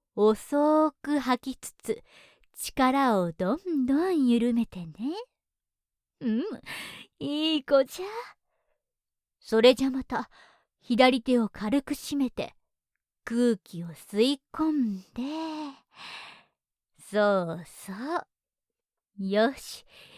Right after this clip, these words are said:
息を止めて、もっとぎゅーっと締めて、意識を集中させて。そして次の合図で、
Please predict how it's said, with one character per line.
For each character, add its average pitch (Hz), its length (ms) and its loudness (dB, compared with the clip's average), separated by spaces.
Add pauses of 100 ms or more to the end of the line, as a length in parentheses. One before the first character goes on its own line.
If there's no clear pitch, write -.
(320)
息 311 400 4
を 254 80 4
止 247 160 2
め 240 140 6
て、 - 280 -4 (640)
も 247 180 8
っ - 80 2 (260)
と 208 140 -8 (300)
ぎ 269 460 -2
ゅ - 40 0
ー - 40 -8
っ - 20 -12 (140)
と 302 100 0
締 302 320 -2
め 277 140 2
て、 - 260 -10 (360)
意 302 180 4
識 - 340 4
を 226 80 10
集 262 340 2
中 311 300 -4
さ 302 160 -12
せ 294 200 -10
て。 - 300 -14 (1040)
そ 208 300 0
し - 240 -12
て 226 280 0
次 240 420 6
の 294 340 4
合 302 140 6
図 254 180 -14
で、 247 160 -8